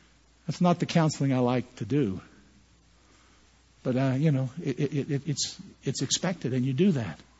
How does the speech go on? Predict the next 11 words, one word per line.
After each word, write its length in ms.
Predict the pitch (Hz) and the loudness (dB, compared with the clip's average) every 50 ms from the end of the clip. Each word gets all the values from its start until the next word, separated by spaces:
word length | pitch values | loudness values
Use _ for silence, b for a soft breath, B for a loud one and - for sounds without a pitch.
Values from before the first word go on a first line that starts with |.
| _ _ _ b b b b b b b b b b b b b b - - | _ _ _ b b b b b b b b b b b b b b 0 4
And 80 | 180 | 6
it's 120 | 196 175 143 | 6 8 10
been 140 | 185 214 | 12 12
interesting 560 | 220 220 226 226 196 180 165 160 - - 165 156 | 12 12 12 12 10 10 8 8 6 4 4 4
because 300 | 156 - - 170 165 156 | 4 6 6 8 8 10
more 220 | 165 175 185 190 | 10 10 10 10
and 100 | 185 175 | 10 10
more 220 | 180 190 196 180 | 10 10 10 8
in 80 | 151 135 | 8 6
the 60 | 135 | 4
past 540 | 120 - 165 156 160 160 151 - - - - | 2 6 6 8 8 8 6 4 2 0 -4